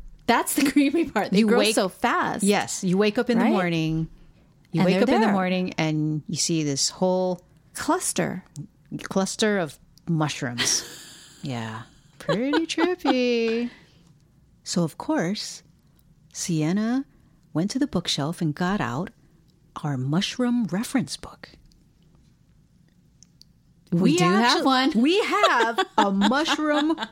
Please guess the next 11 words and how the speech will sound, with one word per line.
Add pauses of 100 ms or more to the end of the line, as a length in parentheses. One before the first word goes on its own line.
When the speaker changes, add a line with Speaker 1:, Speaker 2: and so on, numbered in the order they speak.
Speaker 2:
reference
book.
It's
a
field
manual (500)
from (140)
the
Audubon
Society (120)
Speaker 1:
Yeah.